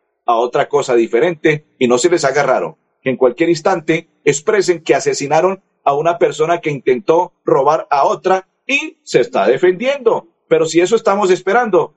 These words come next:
ojalá que no ocurriese eso. Pero se necesita la mano fuerte y la unión entre todos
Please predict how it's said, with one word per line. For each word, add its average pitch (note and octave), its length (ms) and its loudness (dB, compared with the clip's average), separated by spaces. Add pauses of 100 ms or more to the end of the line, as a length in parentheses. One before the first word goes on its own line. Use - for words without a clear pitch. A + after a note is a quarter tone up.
ojalá D3+ 320 0
que D#3 100 -6
no D3+ 80 0
ocurriese D3+ 540 0
eso. - 240 -6 (320)
Pero C3 180 2
se C3 140 -2
necesita D3+ 480 0
la C#3 80 0
mano C#3 220 -2
fuerte - 500 -2 (100)
y F3+ 100 4
la D#3+ 120 0
unión G#3+ 640 -4
entre E3 340 0
todos A#3 500 0